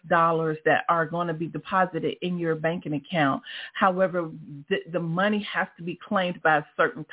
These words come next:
time because somebody is gifting it to you, and you have to claim it by a certain time."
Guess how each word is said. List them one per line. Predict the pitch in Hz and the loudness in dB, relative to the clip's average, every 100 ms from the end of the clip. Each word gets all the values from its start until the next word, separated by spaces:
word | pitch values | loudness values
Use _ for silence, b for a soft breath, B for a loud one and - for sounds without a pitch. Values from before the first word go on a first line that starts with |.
| - | 2
time | 214 175 147 | 4 4 0
because | 143 151 - | -4 -6 -2
somebody | 190 175 160 151 | -2 0 0 -4
is | 147 135 | -6 -8
gifting | - 202 - 160 | 0 0 0 -4
it | 151 - - | -4 -8 2
to | 277 | 2
you, | 196 147 139 - B B B - | 2 -2 -6 -10 B B B -4
and | 175 160 | -4 0
you | 208 | 2
have | 226 196 - | 2 -2 -6
to | 156 | -8
claim | - 196 170 143 | -4 -2 -2 -2
it | - | -4
by | 147 | -6
a | 147 | -4
certain | - - 143 - | -4 -4 -6 0
time." | 170 151 156 | 0 0 -4